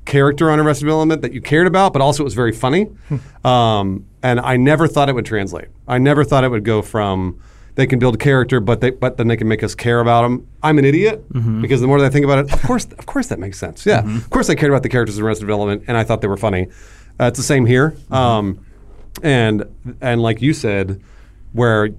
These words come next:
Speaker 1: you can watch Infinity War and no other movie and still tap into what's going on, what, who the characters are, and why they work the way they work.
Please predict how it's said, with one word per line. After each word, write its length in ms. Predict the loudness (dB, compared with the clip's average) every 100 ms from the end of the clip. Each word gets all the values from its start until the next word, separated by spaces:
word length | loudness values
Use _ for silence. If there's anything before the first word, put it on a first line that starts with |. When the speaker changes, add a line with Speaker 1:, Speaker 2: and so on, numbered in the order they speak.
| -6
Speaker 1:
you 100 | -4
can 160 | 0 2
watch 280 | 2 2 0
Infinity 440 | 0 2 2 4
War 240 | 4 2
and 220 | 2 2 2
no 180 | 4
other 200 | 4 4
movie 420 | 2 2 2 0 -2
and 140 | -6 -6
still 340 | -4 -2 -2
tap 320 | -2 -2 -2
into 380 | -2 -4 -4 -6
what's 200 | -4 -6
going 240 | -4 -2 0
on, 220 | 0 0
what, 120 | -2
who 140 | -2 -2
the 60 |
characters 320 | 0 -4 -2
are, 140 | -4 -2
and 100 | 0
why 160 | 0 0
they 160 | 0
work 460 | -2 -4 -4 -4 -4
the 80 | -4
way 120 | -2
they 60 |
work. 280 | 0 -2 -2